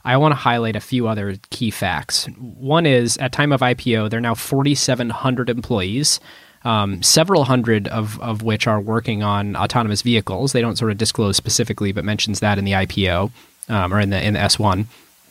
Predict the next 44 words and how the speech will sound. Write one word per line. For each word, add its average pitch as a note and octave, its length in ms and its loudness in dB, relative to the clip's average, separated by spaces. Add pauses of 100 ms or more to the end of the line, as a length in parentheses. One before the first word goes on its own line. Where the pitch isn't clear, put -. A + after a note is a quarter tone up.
(400)
Their C3+ 440 4
take - 400 0
rate - 320 -2 (280)
is A2 360 0
rising B2+ 640 2
pretty G#3+ 300 0
dramatically. C#3+ 720 0 (260)
So B2+ 200 2
if - 260 -2
you C3 120 2
look E3+ 260 0
at, D#3+ 400 2
uh, A2+ 400 0 (180)
their, A#2 680 0 (400)
um, G2+ 640 -6 (100)
you C3 100 -6
know, A#2 100 -4
revenue D#3 400 2
per C#3 180 -2
ride B2 440 0
is G#2 120 -4
up, G#2 220 -2 (140)
but A#2 220 0
if A#2 120 -8
you B2+ 100 0
look D3+ 200 2
at A2 100 -2
the, G#2 420 -4
the, G#2 180 -6
the G#2+ 180 -10
take - 260 0
rate, G2+ 220 -2
the A2 100 -6
sort B2 160 0
of G#2 180 -8
main B2+ 360 4
driver A#2 420 0
of G2+ 140 -4
why G#2 180 -2
revenue G#2 340 -4
per A2 140 -4
ride F#2+ 300 -2
is F#2+ 100 -6
up, G2+ 180 -4